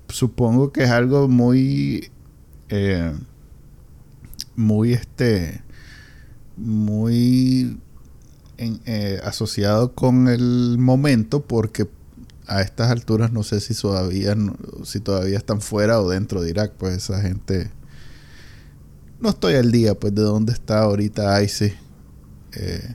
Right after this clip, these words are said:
tiene presencia, pues, entiendo que Afganistán, en cuanto se salgan, va a volver a entrar y etcétera, pues. Entonces la película se trata de eso, cómo esta, este tropita anda por todo Mosul encontrando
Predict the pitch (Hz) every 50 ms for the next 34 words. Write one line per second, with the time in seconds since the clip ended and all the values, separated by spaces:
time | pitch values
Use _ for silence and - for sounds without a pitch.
0 | - - - - - - - - 101 101 107 104 - - 95 - - 104 104 101
1 | - - 98 - - - - - 104 101 95 92 - - 101 98 101 110 107 -
2 | - 110 107 107 113 - 104 95 95 95 - - 107 104 113 113 113 107 - -
3 | 95 - - 104 - 107 95 - - 95 101 107 117 110 107 101 92 98 98 101
4 | 104 101 104 107 110 107 107 - - 135 120 117 117 117 113 104 92 92 - -
5 | - 87 76 67 71 - - 60 - - - - - - - - - - - -
6 | - - - - - - - - - - - - - - - - - - - 104
7 | 101 - - 104 101 117 113 117 110 - 123 110 104 - 123 120 - - 143 -
8 | 113 107 104 107 - 110 98 98 101 98 - - 107 104 - - 110 107 110 117
9 | 120 - - - 117 117 117 120 120 - - 131 - - 135 117 - 135 131 -
10 | - 156 127 107 - - 127 127 - - - - - - - - - - 101 98
11 | 104 107 104 - - 107 - - - 104 107 110 110 117 127 127 - - 139 117
12 | 107 120 139 - - - - - - - - - - - - - - - - -
13 | - - - - - - - - - - 113 110 - 117 110 107 - 104 104 101
14 | 104 110 117 117 113 117 117 117 113 117 110 110 101